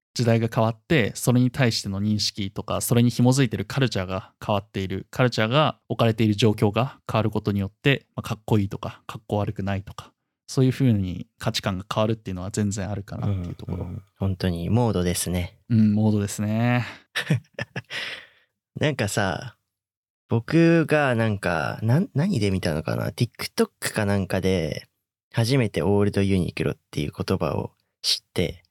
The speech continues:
Speaker 1: ええ、ええ。
Speaker 2: で、それでなんかその中で言ってたのは、これキヒロも知ってんのかな？この後話出てくるのか分かんないんだけど、
Speaker 1: うんうん。
Speaker 2: ダサかったじゃん、その時のユニクロって。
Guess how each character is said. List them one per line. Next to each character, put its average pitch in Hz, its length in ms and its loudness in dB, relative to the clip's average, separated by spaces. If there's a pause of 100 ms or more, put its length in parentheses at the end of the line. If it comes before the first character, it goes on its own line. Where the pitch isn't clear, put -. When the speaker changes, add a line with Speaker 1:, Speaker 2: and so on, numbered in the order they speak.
(680)
Speaker 1:
え 127 80 -4
え、 - 20 -4
え 101 80 -6 (240)
え。 - 20 -20 (520)
Speaker 2:
で、 110 80 0
そ 113 160 0
れ 113 80 4
で 113 120 2
な 113 120 2
ん 104 40 0
か 110 100 -4
そ 165 180 0
の 190 80 4
中 185 280 2
で 80 80 -2
言 95 100 0
っ - 20 -14 (180)
て 110 100 0
た 95 120 2
の 85 140 0
は、 85 160 0
こ 120 120 -2
れ 117 80 2
キ 113 120 -2
ヒ 120 140 0
ロ 117 100 4
も 110 100 2
知 - 180 -4
っ - 60 -20
て 120 100 0
ん 107 40 2
の 92 80 0
か 82 120 0
な？ 80 120 -4
こ - 100 -2
の 113 100 4
後 110 160 0
話 101 220 0
出 101 120 0
て - 80 -6
く - 80 -6
る 82 60 -4
の 82 60 -8
か - 60 -16
分 - 60 -14
か 90 100 0
ん 87 40 0
な 87 60 0
い 82 40 0
ん - 20 -8
だ - 100 -6
け - 80 -4
ど、 - 260 -4 (760)
Speaker 1:
う 127 60 -4
ん - 20 -2
う 104 180 -8
ん。 98 160 -10 (580)
Speaker 2:
ダ 113 100 0
サ 180 220 2
か - 120 -4
っ 92 60 -10
た - 180 -2
じ - 100 -4
ゃ - 60 -8
ん、 - 100 -12
そ 104 160 0
の 98 80 0
時 - 260 -4
の - 100 -4
ユ 85 120 -2
ニ - 120 -6
ク - 120 -2
ロ 65 80 -2
っ - 40 -14
て。 - 380 -8